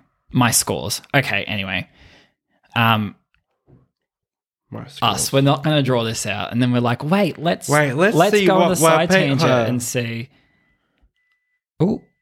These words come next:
Speaker 1: is that my, oh, Karen's home with the groceries.
Speaker 2: Okay, I've got my picks. I was, my accuracy, accuracy was seventy-three percent.
Speaker 1: Accuracy. Okay.
Speaker 2: Seventy-three percent. Yours was
Speaker 1: Um,
Speaker 2: like seventy-eight or
Speaker 1: yes.
Speaker 2: nine, wasn't it?
Speaker 1: Okay. Um,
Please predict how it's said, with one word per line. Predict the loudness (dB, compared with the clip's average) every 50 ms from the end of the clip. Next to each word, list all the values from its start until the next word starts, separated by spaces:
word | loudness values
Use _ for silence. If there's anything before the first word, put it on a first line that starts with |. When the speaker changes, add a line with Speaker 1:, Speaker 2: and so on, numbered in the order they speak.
| _ _ _ _ _ -4
Speaker 1:
is | -2
that | -2 -2 -2 -4
my, | -6 -6 -6 -8 -10 -8
oh, | -6 -6 -6 -8 _ _ _ _ _ _
Karen's | -6 -4 -2 -2 -2 -2 -4 -4 -4 -4
home | -4 -4 -4 -4 -4
with | -6 -6
the | -4
groceries. | -4 -2 -2 -2 0 0 2 2 2 2 2 0 -2 -4 -8 -10 _ _ _ _ _ _ _ _ _ _ _ _ _ _ _ -4
Speaker 2:
Okay, | -4 -4 -2 -4
I've | -4 -4 -6 -4 -6
got | -6 -6 -6
my | -8 -8
picks. | -8 -10 -12 -14 -14 -18 -10 -4
I | 0 2 2 2
was, | 2 2 2 2 2 2 2 2 0 0 -2 -6 -10 -14 -18 -20 -20 -20 -20 _ _ _
my | -4 -2 -2
accuracy, | 0 -2 -2 -4 -4 -2 -2 -2 -2 -2 -2 -2 -2 -2 -2 -4 -8 _ _ _ _ _ _ _ _
accuracy | -6 -6 -4 -2 0 0 2 2 2 2 0 -2 -4 -6 -2 0 0 0
was | 0 -2 -2
seventy-three | -2 -4 -4 -4 -4 -4 -4 -4
percent. | -4 -4 -4 -4 -4 -4
Speaker 1:
Accuracy. | -4 -4 -6 -6 -6 -6 -8 -8 -10 -10 -10 -12 -14 -12 _
Okay. | -10 -4
Speaker 2:
Seventy-three | -2 -2 -2 -2 -4 -8 -8 -8 -10 -10
percent. | -10 -12 -14 -14 -14 -14 -14 -16 _ _ _ -20 -20 _ _ -2
Yours | 0 0 2
was | 2 0
Speaker 1:
Um, | 0
Speaker 2:
like | -2 -2 -6
seventy-eight | -6 -6 -4 -4 -4 -4 -8 -8 -6 -6 -4 -4 -4 -4
or | -4
Speaker 1:
yes. | -4 -4
Speaker 2:
nine, | -4 -4 -4 -6
wasn't | -8 -12 -12 -6 -2 -2
it? | -2
Speaker 1:
Okay. | 0 0 -2 -2 -2 -4 -8 _ -4 -2
Um, | 0 2 2 0 0 -2 -4 -6 -10